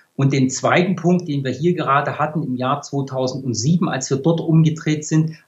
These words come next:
auch dort ging's dann mit dem Aktienmarkt kurze Zeit später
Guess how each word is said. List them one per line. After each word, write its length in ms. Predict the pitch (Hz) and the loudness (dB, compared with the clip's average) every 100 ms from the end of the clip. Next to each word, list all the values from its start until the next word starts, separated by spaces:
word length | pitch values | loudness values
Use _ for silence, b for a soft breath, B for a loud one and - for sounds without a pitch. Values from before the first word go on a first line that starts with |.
| - | 0
auch 220 | 135 127 | 0 2
dort 280 | - 175 - | -2 -2 -2
ging's 320 | 147 175 - | 0 0 2
dann 220 | 156 143 | 0 0
mit 120 | 135 | 0
dem 200 | 123 - - | -2 -4 -2
Aktienmarkt 800 | 139 - - 147 147 143 143 - | -4 -4 -8 -6 -2 -2 -2 -6
kurze 460 | - 160 - 165 | -4 -4 -4 -6
Zeit 280 | - 131 127 | -4 -4 -2
später 440 | - 131 135 135 | -2 0 2 0